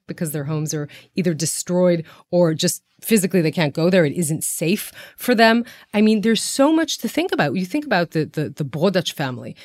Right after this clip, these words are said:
the father Avichai, who was part of the sort of, uh, he was fighting terrorists on, on October seventh. He was part of the civilian emergency squad on Kfar Aza. And four of his family members, his wife Hagar, his children,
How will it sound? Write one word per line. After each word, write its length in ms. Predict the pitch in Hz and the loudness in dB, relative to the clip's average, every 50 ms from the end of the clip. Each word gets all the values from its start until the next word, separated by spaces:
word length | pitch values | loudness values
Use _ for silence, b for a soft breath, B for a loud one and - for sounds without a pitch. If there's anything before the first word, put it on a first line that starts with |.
| B B | B B
the 100 | - 160 | -8 -6
father 300 | - - 196 202 208 220 | 2 4 4 6 6 4
Avichai, 600 | 190 160 147 165 - - - 208 202 190 190 185 B B B B | 2 2 0 -4 -4 0 2 4 4 4 2 0 B B B B
who 100 | - 185 | -2 2
was 160 | 185 185 - | 2 2 2
part 280 | - - - 190 190 190 | -2 0 2 4 4 4
of 160 | 185 175 147 | 4 2 2
the 380 | 156 170 156 151 151 147 143 - | 0 0 2 2 2 0 -2 -4
sort 220 | - - 185 175 | -4 -2 0 0
of, 220 | 165 160 143 131 - | 0 0 -2 -4 -6
uh, 180 | - 165 151 147 | -6 -4 -4 -4
he 180 | 147 - 180 | -4 -4 -2
was 160 | 175 180 - - | -2 -2 -2 0
fighting 320 | - 185 165 - 156 156 | 2 2 2 2 0 -2
terrorists 480 | - 202 190 185 180 175 160 - - 185 | 0 2 4 6 6 4 2 0 -2 -2
on, 240 | 156 151 147 143 B B B B B | 0 0 -2 -2 B B B B B
on 240 | - 165 151 147 147 | -2 0 0 2 0
October 340 | 135 151 - - 190 147 156 | 0 -4 0 0 0 0 0
seventh. 320 | - - 202 185 175 165 | 0 0 2 2 2 0
He 80 | 147 147 | 0 -4
was 140 | 143 - - | -6 -6 -2
part 160 | - 180 175 | 0 0 2
of 60 | 156 | 2
the 100 | 160 156 | 0 0
civilian 400 | - - 151 156 165 170 170 165 | -2 -2 -2 2 2 4 4 4
emergency 480 | 151 156 165 160 160 170 160 - - 156 | 4 4 4 4 2 0 0 -2 -4 -8
squad 340 | - - - 170 156 143 | -6 -2 0 0 2 2
on 140 | 147 139 135 | 0 -2 -2
Kfar 280 | - - - 175 151 139 | -4 -2 -2 -2 0 2
Aza. 420 | 143 190 220 202 165 139 117 127 B B B B B B B _ | 2 2 2 2 0 -4 -8 -8 B B B B B B B _
And 240 | 208 202 202 196 - _ _ _ _ _ _ - - - - - _ | 4 4 4 2 0 _ _ _ _ _ _ -20 -20 -20 -20 -18 _
four 300 | - - - 294 320 359 | -12 0 4 6 6 8
of 80 | 370 320 | 6 4
his 120 | 302 - | 2 4
family 280 | - 294 262 247 220 185 | 4 4 6 6 6 4
members, 340 | 151 135 127 135 147 - | 4 2 0 -2 -6 -4
his 140 | - 185 156 | -4 -2 0
wife 320 | 185 185 226 254 294 - - | 4 6 6 6 4 2 0
Hagar, 420 | 247 254 190 214 202 180 147 131 | 0 2 4 6 6 6 6 4
his 240 | 127 135 175 - - | 0 -2 -4 -4 -2
children, 560 | - - 262 254 247 202 170 156 127 127 127 | 0 2 4 4 4 2 0 0 -2 -2 -4